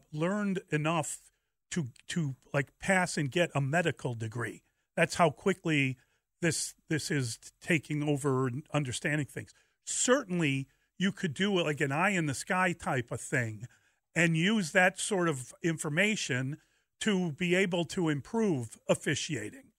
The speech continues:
I, I think you need a human element to it, and I think the argument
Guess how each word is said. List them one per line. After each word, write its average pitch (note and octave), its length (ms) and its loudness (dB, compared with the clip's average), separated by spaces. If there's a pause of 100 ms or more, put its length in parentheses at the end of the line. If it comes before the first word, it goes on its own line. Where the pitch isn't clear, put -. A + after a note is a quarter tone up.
I, - 180 2
I F#3 100 2
think - 300 -6
you G3 80 -2
need G3 240 0
a D#3 80 2
human D#3 340 -4
element D3+ 420 0
to C3 220 -2
it, C3+ 140 2 (320)
and E3 100 0
I E3 60 4
think F#3+ 240 -2
the D#3+ 140 0
argument D#3+ 580 2